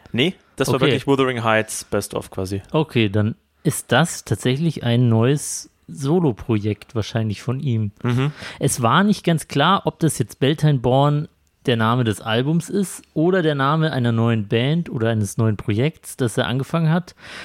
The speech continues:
Speaker 2: Aber auf jeden Fall ist am sechzehnten siebten zweitausendeinundzwanzig da ein Album rausgekommen.
Speaker 1: Cool. Muss ich mir reinziehen. Wusste ich nicht. Aber wusstest du,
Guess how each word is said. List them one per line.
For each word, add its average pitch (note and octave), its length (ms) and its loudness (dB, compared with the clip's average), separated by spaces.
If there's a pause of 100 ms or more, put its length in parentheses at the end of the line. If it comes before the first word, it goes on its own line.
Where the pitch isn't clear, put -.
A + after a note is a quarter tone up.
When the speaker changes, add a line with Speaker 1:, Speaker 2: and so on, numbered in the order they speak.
(100)
Speaker 2:
Aber C#3+ 160 2
auf D3+ 140 0
jeden D#3 160 4
Fall D#3+ 180 2
ist D#3 220 -4
am B2+ 160 2
sechzehnten C#3+ 500 0
siebten F3+ 720 -2
zweitausendeinundzwanzig C#3+ 1080 -2
da B2+ 200 2
ein C3 180 -4
Album A#2 300 -2
rausgekommen. G2 560 -6 (100)
Speaker 1:
Cool. A#2+ 280 2 (180)
Muss A2 200 -6
ich C3 60 -6
mir F3+ 140 0
reinziehen. B2 400 -4 (280)
Wusste G#2 280 -4
ich D#3 60 -8
nicht. C3 200 -6 (240)
Aber A2 240 -2
wusstest B2 380 -4
du, C#3 160 2